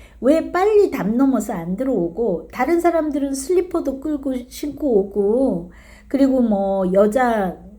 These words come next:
의원들은 화장도 못하고 그냥 막 달려왔는데 어떻게 가가지고 그 샤워를 하고 올 수가 있냐라는 거죠.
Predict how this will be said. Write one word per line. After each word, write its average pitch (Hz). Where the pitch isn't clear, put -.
의원들은 208
화장도 320
못하고 185
그냥 196
막 -
달려왔는데 185
어떻게 302
가가지고 262
그 202
샤워를 440
하고 185
올 170
수가 175
있냐라는 165
거죠. 135